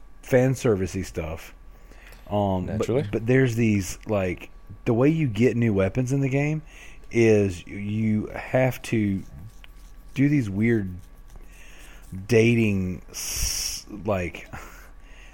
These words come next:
Speaker 1: you have to go on dates with these gr-, weird, with these girls that, that I don't know if I'm unlocking them when I find the nurses or what.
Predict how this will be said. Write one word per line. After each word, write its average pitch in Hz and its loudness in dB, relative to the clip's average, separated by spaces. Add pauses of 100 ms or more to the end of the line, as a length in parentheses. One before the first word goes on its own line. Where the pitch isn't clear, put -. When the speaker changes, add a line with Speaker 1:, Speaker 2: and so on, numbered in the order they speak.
(460)
Speaker 1:
you 131 2
have 151 4
to 165 0
go 160 8
on 127 4
dates 101 2
with 98 -6
these 87 -4 (100)
gr-, 95 -6
weird, 101 -2
with 98 -6
these 92 -2
girls 101 0
that, 110 -6 (320)
that 101 -2 (160)
I 104 -2
don't 107 0
know 104 2
if 101 -2
I'm 92 -2
unlocking 92 -2
them 104 0
when 98 0
I 92 -4
find 98 -2
the 90 -2
nurses 101 -4
or 87 -4
what. 95 0